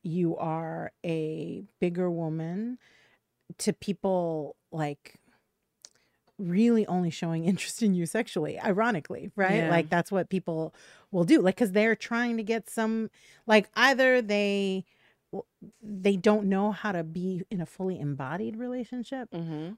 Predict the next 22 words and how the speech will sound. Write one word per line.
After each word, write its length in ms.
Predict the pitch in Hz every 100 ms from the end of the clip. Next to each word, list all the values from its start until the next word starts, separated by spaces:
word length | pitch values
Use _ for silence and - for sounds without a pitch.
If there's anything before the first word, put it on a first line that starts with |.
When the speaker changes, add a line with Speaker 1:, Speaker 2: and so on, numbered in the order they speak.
| -
Speaker 1:
or 460 | 233 220 196 185 185
they've 260 | 175 170
fetishized 800 | - 190 180 - 165 156 160 -
you 300 | 175 165 156 -
in 260 | 165 160
some 320 | 147 - 151 147
way 500 | 147 156 90 208 190
and 120 | 156
are 80 | 151
trying 220 | - 156
to 60 | -
prove 260 | 190 165
something 360 | - 139 156 147
to 80 | 208
Speaker 2:
In 60 |
L 240 | 233 226 208
A, 140 | 220
a 20 | 202
Speaker 1:
themselves. 200 | 175 185
Speaker 2:
lot 140 | 190
of 120 | 220
people, 540 | - 202 185 160 156